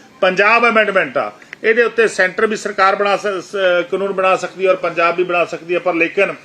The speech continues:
ਇਹ ਅਸੀਂ ਕਾਨੂੰਨ ਪਹਿਲੀ ਵਾਰ ਲੈ ਕੇ ਆਏ। ਉੱਨੀ ਸੌ ਛਿਆਹਠ ਤੋਂ ਬਾਅਦ ਬੀਜ ਐਕਟ ਉੱਨੀ ਸੌ ਛਿਆਹਠ ਜਿਹੜਾ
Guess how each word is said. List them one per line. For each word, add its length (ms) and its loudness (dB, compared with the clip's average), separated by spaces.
ਇਹ 140 6
ਅਸੀਂ 240 -2
ਕਾਨੂੰਨ 300 -2
ਪਹਿਲੀ 300 0
ਵਾਰ 180 4
ਲੈ 160 2
ਕੇ 180 0
ਆਏ। 100 4
ਉੱਨੀ 200 -2
ਸੌ 440 4
ਛਿਆਹਠ 360 2
ਤੋਂ 120 2
ਬਾਅਦ 240 4
ਬੀਜ 420 2
ਐਕਟ 200 0
ਉੱਨੀ 160 0
ਸੌ 140 0
ਛਿਆਹਠ 440 0
ਜਿਹੜਾ 540 0